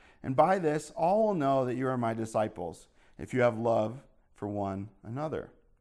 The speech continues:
But you know what? That doesn't happen just by a program. That doesn't happen just by setting up service times. Or, uh, by the way, it's always been done. And not that God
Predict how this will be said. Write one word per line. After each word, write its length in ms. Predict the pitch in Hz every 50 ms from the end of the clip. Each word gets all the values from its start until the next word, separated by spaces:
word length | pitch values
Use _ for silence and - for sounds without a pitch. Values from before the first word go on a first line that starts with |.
| _ _ _ _ _ _ _ _ _ _ _ _ _ _ _ _ _ _ -
But 100 | - 147
you 60 | 135
know 100 | 151 160
what? 80 | 170 170
That 120 | 165 165
doesn't 240 | 165 180 180 180 185
happen 500 | 151 135 156 170 185 - - 147 127 123
just 220 | 123 151 151 151
by 220 | - 151 143 139 135
a 80 | 131
program. 540 | 139 - - 147 143 131 117 113 104 104 110
That 80 | 110 117
doesn't 200 | 156 170 170 170
happen 340 | 151 151 160 156 - 143 127
just 160 | 131 139 -
by 140 | - 131 135
setting 320 | 127 - 139 143 147 147
up 140 | 139 135 131
service 360 | - - 123 127 139 135 131
times. 440 | - 127 113 113 113 110 110 - - - - - - - - - - -
Or, 300 | - 135 135 127 - -
uh, 180 | - - -
by 220 | - - 135 151 151
the 80 | 156
way, 240 | 151 156 156 160 160
it's 140 | 151 156 170
always 220 | 165 160 160 151
been 120 | 143 147 143
done. 240 | 143 160 160 147
And 80 | 131 127
not 180 | 143 156 170 -
that 140 | 180 165 160
God 380 | 165 170 165 165 165 165 160